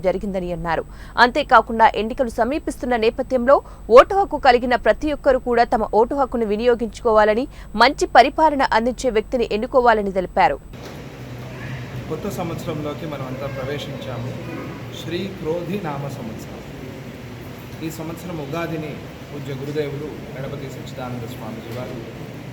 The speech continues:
Speaker 2: భాగ్యనగరం హైదరాబాద్లో కొత్తగా నిర్మాణమైన దత్త దేవాలయంలో ఆచరించి, భక్తులందరి చేత ఆచరింపచేసి, వేలాది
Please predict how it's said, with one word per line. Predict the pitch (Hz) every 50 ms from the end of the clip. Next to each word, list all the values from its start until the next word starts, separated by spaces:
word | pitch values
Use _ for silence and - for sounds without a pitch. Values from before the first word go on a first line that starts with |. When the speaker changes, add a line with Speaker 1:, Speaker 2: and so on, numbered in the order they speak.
| - - - - 180 - - - - - - - - - - - - - - -
Speaker 2:
భాగ్యనగరం | 147 151 160 165 190 180 175 156 143 135 120 110 - - -
హైదరాబాద్లో | - - 143 165 165 156 147 139 127 123 143 156 135 110 - - - - - - - - -
కొత్తగా | 139 - 160 160 - - 190 185 175
నిర్మాణమైన | 160 151 147 156 151 151 147 147 143 139 131 131 120 - - - - - - - - - - - - - - -
దత్త | 131 139 - - 170 151
దేవాలయంలో | 151 147 139 - 147 - 139 135 131 127 - 156 131 110 - - - - - - - - - - - - - - - - - - - - - - - - - - - - - - - - - - 110 -
ఆచరించి, | - - 170 160 160 151 - - 170 165 165 - - - - - - - 113
భక్తులందరి | 127 127 - - 165 147 135 131 143 151 165 156 156 -
చేత | 156 - - 139 127 123
ఆచరింపచేసి, | 120 120 143 135 131 135 143 151 - 147 - - - - 143 139 135 117
వేలాది | 117 123 127 135 139 147 151 151 170